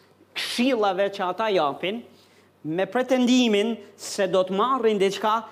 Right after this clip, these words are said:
që do i bëjë edhe ata të jenë po aq suksesshëm sa ata. Po më lini t'ju them një sekret, pastori. Dhe më lini do,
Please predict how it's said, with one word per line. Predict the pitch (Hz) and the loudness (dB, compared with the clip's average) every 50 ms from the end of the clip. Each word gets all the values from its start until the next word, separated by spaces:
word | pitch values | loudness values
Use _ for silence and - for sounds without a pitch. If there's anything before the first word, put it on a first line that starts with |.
| - - - | -20 -14 -6
që | - 196 175 | -6 -2 0
do | 175 185 190 | 2 2 2
i | 185 | 2
bëjë | 156 170 180 202 196 190 185 | 2 2 2 2 2 2 2
edhe | 190 214 214 202 | 2 2 0 0
ata | - - 185 180 175 185 180 - - - _ - | 0 -2 -2 0 -2 -2 -6 -12 -20 -20 _ -6
të | - 185 180 | -4 -2 0
jenë | 190 185 185 190 190 | 0 0 -2 -2 -4
po | 226 233 254 | -4 -2 -2
aq | 226 - | -4 -6
suksesshëm | - - - 233 - - - 202 175 - - - 185 165 175 170 - - _ _ | -6 -6 -6 -6 -6 -4 -4 -4 -4 -4 -6 -6 -6 -6 -6 -8 -14 -20 _ _
sa | - - - 160 151 135 | -16 -10 -8 -8 -8 -8
ata. | - - - - - _ _ _ _ _ _ _ _ _ _ _ _ _ _ _ _ _ _ _ _ _ | -12 -14 -16 -18 -18 _ _ _ _ _ _ _ _ _ _ _ _ _ _ _ _ _ _ _ _ _
Po | - 180 175 | -6 -4 -2
më | 208 302 | 0 0
lini | 370 381 330 220 | 2 0 0 2
t'ju | 226 233 - | 0 0 0
them | - 240 226 220 | 0 -4 -4 -2
një | 208 196 196 | -2 -4 -2
sekret, | - 202 196 - 220 190 - - | -2 -4 -2 -2 -2 -2 -2 -2
pastori. | 160 147 - - 151 123 113 107 98 90 - _ _ _ _ _ _ _ _ _ _ _ _ _ _ _ _ _ _ _ _ _ _ _ _ - | -6 -6 -6 -8 -10 -10 -10 -12 -12 -16 -18 _ _ _ _ _ _ _ _ _ _ _ _ _ _ _ _ _ _ _ _ _ _ _ _ -12
Dhe | - 156 | -8 -6
më | 156 170 | -4 0
lini | 185 214 208 196 185 | 0 0 0 0 0
do, | 175 180 175 | 0 0 -2